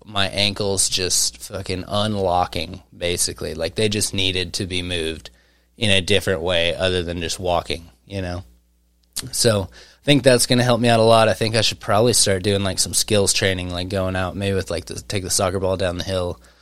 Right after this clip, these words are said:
over there. There's some soccer fields down there, and, like, maybe running some agilities and stuff like that. So <sighs> we're working on it.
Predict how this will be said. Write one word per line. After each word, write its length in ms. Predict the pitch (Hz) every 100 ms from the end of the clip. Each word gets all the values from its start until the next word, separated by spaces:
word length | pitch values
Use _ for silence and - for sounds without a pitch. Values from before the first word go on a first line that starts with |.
| _ _ -
over 220 | 101 92
there. 200 | 85 90
There's 160 | 90
some 180 | - 78
soccer 280 | - 87 82
fields 320 | - 90 85
down 220 | 87 85
there, 180 | 87 87
and, 120 | 87
like, 200 | 85 80
maybe 240 | 95 92 92
running 300 | 101 107 117
some 160 | 127
agilities 580 | 127 120 165 147 98 87
and 140 | 90 87
stuff 260 | - - -
like 140 | 95
that. 300 | 95 90 -
So 340 | - 95 92 - _ _ _ _ _ _ _ _ _ _ _ -
<sighs> 640 | - - - - - -
we're 120 | 139 147
working 360 | 160 190 151
on 200 | 127 127
it. 160 | 202